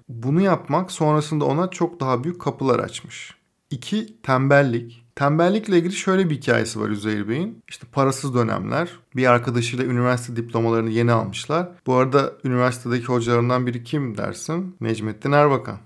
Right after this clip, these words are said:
Yani ne okullar, ne hocalar, hey gidi günler. Neyse, modaya gidecekler yüzmek için. İstanbul'da rahatça yüzülen zamanlar. Öncesinde arkadaşı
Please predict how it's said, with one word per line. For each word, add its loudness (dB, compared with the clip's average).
Yani -10
ne -2
okullar, -2
ne 0
hocalar, -4
hey -2
gidi -6
günler. -4
Neyse, 2
modaya 4
gidecekler 0
yüzmek 0
için. -6
İstanbul'da 2
rahatça 2
yüzülen 0
zamanlar. -6
Öncesinde 4
arkadaşı 2